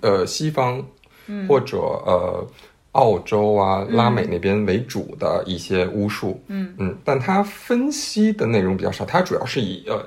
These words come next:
Speaker 1: 例-，呃，分类。
Speaker 2: 嗯。
Speaker 1: 然后，呃，再给每一类，呃，加上很多例子。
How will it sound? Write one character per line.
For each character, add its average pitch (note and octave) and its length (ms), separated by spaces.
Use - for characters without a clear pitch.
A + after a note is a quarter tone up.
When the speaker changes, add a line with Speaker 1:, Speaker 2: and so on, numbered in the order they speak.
Speaker 1:
例-， D#3+ 440
呃， G#2+ 140
分 E3+ 240
类。 E3 160
Speaker 2:
嗯。 G3+ 280
Speaker 1:
然 G2+ 140
后， B2 500
呃， G2 220
再 C3 160
给 F#2 300
每 F#2+ 160
一 G2+ 140
类， G#2+ 360
呃， G2+ 320
加 C3 180
上 B2+ 100
很 G#2+ 80
多 G2+ 160
例 A#2 220
子。 F#2+ 220